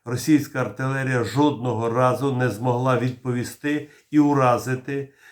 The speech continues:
е, нашу, е, сау «Лучник». В лютому двадцять четвертого року, року одна гаубиця була пошкоджена біля міста Куп'янськ російським баражуючим боєприпасом «Ланцет».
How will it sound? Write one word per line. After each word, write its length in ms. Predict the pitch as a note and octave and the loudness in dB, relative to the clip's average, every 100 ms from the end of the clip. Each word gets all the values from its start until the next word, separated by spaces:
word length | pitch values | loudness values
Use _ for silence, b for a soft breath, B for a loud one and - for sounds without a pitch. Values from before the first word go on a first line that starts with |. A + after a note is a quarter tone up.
| B | B
е, 380 | B2+ A#2+ A#2+ A2+ G#2 - | -8 -6 -4 -4 -8 -12
нашу, 1080 | A#2+ A#2 C#3 C3 - B2 A#2+ A#2 A#2+ A#2 A2+ | -10 -2 0 0 -2 -4 -4 -6 -6 -4 -4
е, 40 | |
сау 440 | A2+ - C#3 C3+ C3 | -6 -4 -2 -2 -4
«Лучник». 680 | B2+ B2+ C#3 C3 - F2 - _ b b b - | -4 0 0 -2 -8 -16 -18 _ b b b -8
В 100 | B2+ | 0
лютому 520 | F3 D#3 B2+ A2 G#2+ | 4 4 2 -4 -4
двадцять 300 | G#2+ C3 B2+ | -2 -2 -4
четвертого 500 | - C3 A2+ A2+ G#2+ | -6 -4 -4 -4 -4
року, 460 | A2+ A2+ B2 B2+ | -4 -6 -10 -8
року 400 | B2 B2+ B2+ B2+ - | -2 -2 -2 -10 -2
одна 380 | C#3+ C#3 C#3 | 0 2 2
гаубиця 600 | G#2 A#2 A#2+ A2+ B2+ C3+ | 2 0 -2 -2 -6 -6
була 260 | B2 B2+ B2+ | -4 -2 -2
пошкоджена 680 | - A#2+ - C3+ A2 A#2+ A#2+ | -2 -10 -8 -8 -6 -4 -4
біля 300 | G#2+ B2+ A#2+ | -2 -2 0
міста 440 | B2 C3 - B2+ | 0 -2 -4 -8
Куп'янськ 1000 | B2 - E3 C#3 G#2 G2+ E2+ E2 - - _ _ B B B B | -8 -4 -2 -2 -2 -8 -8 -12 -20 -20 _ _ B B B B
російським 760 | B2 C3 D#3 D#3 - D#3+ C#3+ | -2 0 2 2 2 -4 -4
баражуючим 640 | A2+ A#2+ G#2+ C3 C3+ C#3 A#2+ | -2 -2 -2 -2 -2 -4 -6
боєприпасом 1120 | G#2 A#2 A2+ B2 B2+ - - - C3+ B2+ B2 | -2 -2 -2 -2 -4 -2 -8 -6 -6 -6 -6
«Ланцет». 520 | A2 B2+ C3 B2+ E2+ | -2 0 0 -2 -12